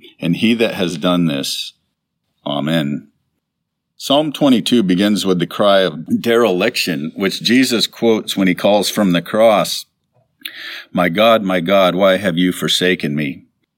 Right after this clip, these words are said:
When he wrote this, the psalmist felt forsaken and forgotten by the Lord,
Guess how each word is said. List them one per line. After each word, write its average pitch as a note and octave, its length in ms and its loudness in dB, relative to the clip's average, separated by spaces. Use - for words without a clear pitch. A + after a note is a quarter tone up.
When A2+ 220 0
he A2+ 80 4
wrote B2 360 0
this, G2+ 260 -2
the F2+ 100 -4
psalmist B2+ 480 2
felt A2 240 2
forsaken A#2 560 0
and F#2 140 0
forgotten F#2+ 520 0
by F2+ 200 4
the E2+ 120 -4
Lord, E2 460 -2